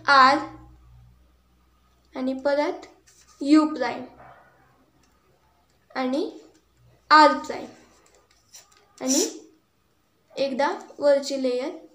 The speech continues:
म्हणजेच आर प्राईम करायचं एकदा. आणि पहा मग हिरव्याला हिरवा मॅच, लालला लाल मॅच, निळ्याला निळा मॅच आणि केशरीला केशरी मॅच, म्हणजे आपण सग-, सगळे कलर मॅच केले.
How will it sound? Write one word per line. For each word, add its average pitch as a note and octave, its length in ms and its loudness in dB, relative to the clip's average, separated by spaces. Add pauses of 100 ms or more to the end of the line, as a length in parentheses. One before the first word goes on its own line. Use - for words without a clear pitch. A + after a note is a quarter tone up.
(1600)
म्हणजेच C4+ 420 -8
आर D#4 240 4
प्राईम C#4 280 0
करायचं C4 400 -6
एकदा. C4 240 -6
आणि - 840 -18
पहा C4+ 280 -6
मग C#4 260 -4 (420)
हिरव्याला C#4 360 2
हिरवा D4 320 0
मॅच, D4+ 320 -6 (520)
लालला C#4+ 500 0
लाल D4 240 0
मॅच, C#4+ 300 -6 (160)
निळ्याला C#4+ 400 0
निळा C#4+ 320 -2
मॅच D4 280 -8 (460)
आणि C#4+ 240 -2
केशरीला D4 520 -4
केशरी D4 340 -8
मॅच, - 260 -14 (520)
म्हणजे C#4 180 0
आपण C#4+ 320 0 (120)
सग-, - 420 -6
सगळे D4 440 0
कलर D4 280 -2 (560)
मॅच C#4+ 380 2
केले. - 300 -4